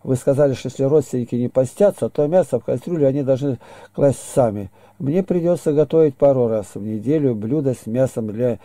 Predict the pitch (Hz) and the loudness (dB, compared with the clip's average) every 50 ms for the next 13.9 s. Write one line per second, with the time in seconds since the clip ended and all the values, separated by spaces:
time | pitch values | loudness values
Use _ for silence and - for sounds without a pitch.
0 | - - - - - 123 120 - - 113 - - - 151 160 139 - - 120 - | -18 -20 -14 -6 -4 -4 -2 -2 -2 -4 -2 0 2 2 2 2 0 -8 -8 -4
1 | - 120 113 113 107 - - - 107 104 98 - 98 - _ - - _ _ - | -4 -2 -2 -2 -4 -6 -8 -12 -12 -10 -8 -10 -12 -12 _ -20 -20 _ _ 0
2 | 147 160 151 - - 143 143 151 156 165 147 135 - 139 143 156 175 156 117 127 | 0 0 0 0 2 2 2 4 2 0 -2 2 4 4 4 6 4 2 2 0
3 | 120 - - 120 123 139 143 127 113 117 113 107 - - - _ _ - - - | -4 -4 -4 -2 0 0 0 0 0 -4 -6 -8 -10 -16 -20 _ _ -20 -6 0
4 | 180 190 196 175 143 123 113 107 110 98 - _ _ _ - - 139 143 139 123 | 2 2 4 4 4 2 2 -2 -6 -6 -8 _ _ _ -4 -2 0 0 0 0
5 | - - 127 123 - - 170 185 208 170 127 107 101 - - 113 113 117 120 120 | -2 -2 -2 -2 -2 -2 -2 0 0 0 0 -2 -4 -4 -6 -4 -4 -4 -2 -2
6 | 160 180 170 156 139 151 147 135 127 127 113 - - 143 135 113 - _ _ _ | -2 0 0 2 2 2 2 2 0 -4 -4 -2 0 2 2 2 0 _ _ _
7 | _ _ _ - 135 131 135 139 135 143 156 143 120 - - - 107 101 98 _ | _ _ _ -6 -2 2 2 4 6 6 6 4 4 2 -4 -8 -8 -8 -8 _
8 | _ _ _ - - 113 117 117 123 139 139 123 117 - - 117 123 117 120 - | _ _ _ -6 -2 -2 0 0 0 0 0 0 -2 -4 -4 -4 -2 -2 -2 0
9 | 131 120 113 110 113 110 107 101 101 98 95 - _ _ _ _ _ - 135 143 | 0 0 0 0 -2 -2 -4 -4 -6 -8 -10 -12 _ _ _ _ _ -6 -4 -2
10 | 156 151 151 151 131 143 143 139 143 135 - - 123 127 135 127 - - 120 - | 0 2 2 2 4 2 2 2 2 0 0 -2 -2 0 0 -2 -2 -4 -4 0
11 | - 139 131 127 117 - - - - - _ _ - 127 127 135 127 117 - 123 | 2 2 2 2 0 -4 -10 -18 -20 -20 _ _ -6 -2 0 0 0 0 0 -2
12 | 120 120 120 117 110 - - 113 113 - 117 - - 180 170 156 147 - - 127 | 0 0 0 -2 -2 -4 -6 -6 -6 -6 -4 -2 0 0 0 -2 -4 -8 -10 -6
13 | - 120 117 113 104 - - 113 107 110 113 104 - 107 104 95 92 | -2 -2 -2 -2 -2 -4 -6 -6 -4 -4 -6 -6 -6 -6 -6 -6 -8